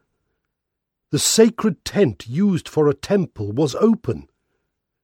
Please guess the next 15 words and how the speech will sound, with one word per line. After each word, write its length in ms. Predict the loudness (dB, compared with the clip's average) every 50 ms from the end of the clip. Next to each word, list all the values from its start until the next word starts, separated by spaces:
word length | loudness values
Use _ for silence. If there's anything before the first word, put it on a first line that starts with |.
| _ _ _ _ _ _ _ _ _ _ _
and 160 | -2 0 0
the 80 | 0 -2
seven 500 | -4 0 2 2 2 4 4 2 2 2 2
angels 520 | 2 4 4 4 2 2 0 0 0 -2
who 120 | -4 -2 2
were 140 | 2 2
bringing 460 | 2 4 4 4 4 4 4 2 2 2
the 100 | 0 -2
terrible 540 | -2 -2 -2 0 2 2 2 2 0 -2
troubles 500 | -2 -2 -2 -2 -2 -2 -4 -6 -6 -6
were 120 | -6 -8 -8
coming 400 | -8 -6 -4 -2 0 0 0 0
out 280 | 0 -2 -2 -2 -2
of 100 | -6 -8
it. 200 | -8 -14 -18 -20